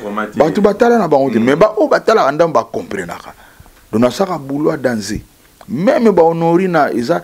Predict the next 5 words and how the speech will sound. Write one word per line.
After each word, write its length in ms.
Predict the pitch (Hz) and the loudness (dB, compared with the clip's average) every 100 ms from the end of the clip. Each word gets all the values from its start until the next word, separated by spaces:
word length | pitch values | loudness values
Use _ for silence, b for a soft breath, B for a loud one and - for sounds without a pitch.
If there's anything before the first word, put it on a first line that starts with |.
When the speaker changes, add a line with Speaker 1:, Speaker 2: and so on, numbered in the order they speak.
| B B | B B
Speaker 2:
ezo 220 | 143 156 | -2 0
daté 380 | 180 143 135 175 | 2 0 2 -2
de, 260 | 143 131 120 B B - - | 0 -2 -4 B B -10 -4
euh, 400 | 120 120 113 110 - | 0 0 -2 -4 -4
quatre-vingt-quinze. 1300 | 127 - 127 147 151 - 175 151 98 - - - | -4 -2 -2 -2 -6 -4 -2 -2 -6 -10 -18 -20